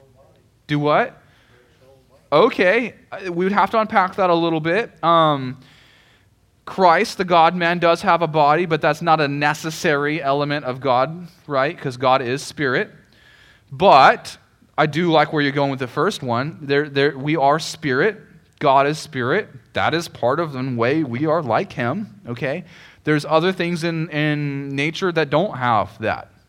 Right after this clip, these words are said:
right? Do you think stars have spirits or souls?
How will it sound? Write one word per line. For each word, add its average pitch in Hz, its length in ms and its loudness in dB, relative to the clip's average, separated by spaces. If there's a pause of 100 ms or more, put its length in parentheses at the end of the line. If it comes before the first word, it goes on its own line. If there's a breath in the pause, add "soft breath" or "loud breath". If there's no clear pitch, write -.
(100)
right? 117 280 -4 (240 soft breath)
Do 120 80 -6
you - 20 -6
think 151 160 -4
stars 127 380 0
have 143 180 -2
spirits 156 540 -6 (560)
or 120 60 -8
souls? 143 460 -6